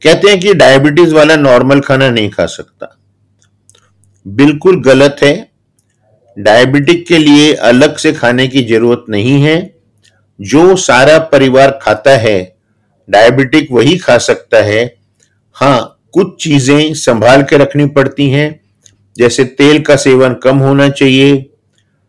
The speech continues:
सब्जियां, सलाद ज्यादा होना चाहिए, रोटी चावल कम होना चाहिए।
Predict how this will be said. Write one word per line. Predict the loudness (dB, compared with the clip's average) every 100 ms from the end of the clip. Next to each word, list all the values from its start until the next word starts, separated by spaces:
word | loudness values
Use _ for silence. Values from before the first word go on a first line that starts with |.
| _ _ _ _ _ _ _
सब्जियां, | -8 -2 -2 -2 -2 0 0 -2 -6
सलाद | -4 -2 2 2 0 -2
ज्यादा | 0 2 2
होना | 2 2 0
चाहिए, | -2 0 0 2 0 -2 -10 _ _ _ _ -4
रोटी | 0 0 0 -2
चावल | 2 2 2 0 0
कम | 0
होना | 0 0 0 -2
चाहिए। | -2 -2 0 0 -4